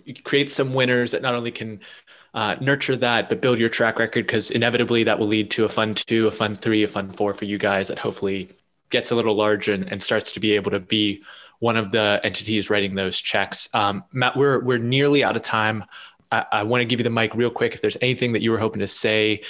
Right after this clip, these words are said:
uh, I didn't give you a chance to before we ask our standard last two questions.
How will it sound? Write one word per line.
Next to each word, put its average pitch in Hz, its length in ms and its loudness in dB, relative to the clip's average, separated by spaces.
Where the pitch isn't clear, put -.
uh, 110 60 0
I 107 100 2
didn't 107 180 2
give 110 140 0
you 107 80 4
a 87 40 0
chance 123 360 2
to 131 180 2
before 110 280 0
we 104 100 2
ask 98 240 0
our 95 80 -2
standard 95 320 -6
last 87 260 -6
two 90 100 -8
questions. - 640 -8